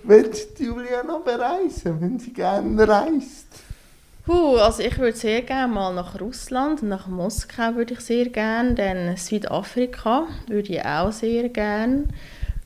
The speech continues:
Speaker 2: ähm, nach Peru, nach New York.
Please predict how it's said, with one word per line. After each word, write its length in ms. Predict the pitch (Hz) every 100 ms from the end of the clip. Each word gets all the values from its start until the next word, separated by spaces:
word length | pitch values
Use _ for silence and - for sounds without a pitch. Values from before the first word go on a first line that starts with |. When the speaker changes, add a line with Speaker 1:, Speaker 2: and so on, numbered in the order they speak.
| -
Speaker 2:
ähm, 560 | 208 196 190 185 180 185
nach 240 | 180 -
Peru, 520 | - 180 180 208 381 415 - - - - - -
nach 340 | 180 175 -
New 120 | 180 175
York. 480 | 143 190 370 -